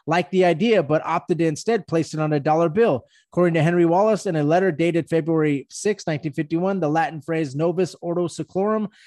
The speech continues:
impressed me as meaning the new deal of the ages, but it's not. It's the new order of the ages, okay?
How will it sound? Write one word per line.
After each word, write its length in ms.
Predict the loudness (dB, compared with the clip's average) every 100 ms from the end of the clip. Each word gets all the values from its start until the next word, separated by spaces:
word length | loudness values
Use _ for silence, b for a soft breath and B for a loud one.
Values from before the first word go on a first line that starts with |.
| b -6
impressed 480 | -6 0 0 0
me 180 | 0 0
as 140 | 0 -2
meaning 300 | -2 -2 0
the 120 | -2
new 380 | 0 0 0 0
deal 340 | 2 2 2
of 200 | 0 -2
the 140 | -4
ages, 440 | -2 -4 -4 -12 -10
but 140 | -10
it's 160 | -10 -10
not. 160 | -10 -10
It's 140 | -10
the 100 | -6
new 180 | -2 -2
order 380 | 0 0 2 0
of 80 |
the 140 | -2 -4
ages, 320 | -6 -10 -12
okay? 340 | -10 -6 -6